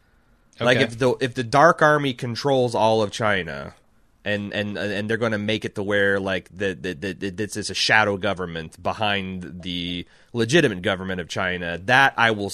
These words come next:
Speaker 1: that, that would immediately make sense, and I would draw my objection. If China is still a sovereign state not run by digital bandits, then I don't see how the fuck this happens.
Speaker 2: Yeah.
Speaker 1: It seem-, it beggars belief. Espe-, and then also, uh, she's a trans woman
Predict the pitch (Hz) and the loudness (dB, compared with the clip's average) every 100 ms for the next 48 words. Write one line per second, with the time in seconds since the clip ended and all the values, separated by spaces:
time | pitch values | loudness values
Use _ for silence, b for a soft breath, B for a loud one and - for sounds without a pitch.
0 | - 117 107 117 107 113 110 143 127 117 | -2 0 4 4 4 0 2 2 2 0
1 | 107 95 - 82 80 95 87 95 98 87 | -2 -4 -6 -8 -6 -8 -6 -4 -4 -4
2 | 78 87 82 - 73 71 - b b b | -6 -6 -8 -8 -14 -16 -20 b b b
3 | - 113 151 160 156 135 - 180 156 - | -6 0 2 4 4 4 4 6 6 6
4 | 156 151 143 135 - 139 147 147 135 113 | 6 6 4 0 0 2 2 2 0 2
5 | 123 127 120 113 120 120 123 107 110 113 | 2 2 2 0 0 -2 -4 -2 0 0
6 | 123 - - 107 110 131 117 113 107 120 | -2 -4 -4 -2 2 2 0 -2 0 0
7 | 98 - 110 92 90 90 80 80 - - | -2 -4 -4 -4 -6 -6 -6 -8 -12 -14
8 | - - 110 95 - 120 113 - 143 135 | -16 -6 -4 -4 -4 -4 -4 -4 -4 -4
9 | 127 120 107 120 123 110 107 90 95 87 | -2 -4 0 2 2 0 -4 -4 -4 -4
10 | 76 - - 107 - 135 120 117 123 117 | -8 -10 -10 -6 0 0 0 0 0 0
11 | 120 120 107 104 - b b b b 92 | 0 -2 -2 -2 -6 b b b b -4
12 | 98 95 - 104 107 - 139 117 90 80 | -2 -4 -6 -8 -6 -2 0 0 -4 -8
13 | 71 71 | -10 -14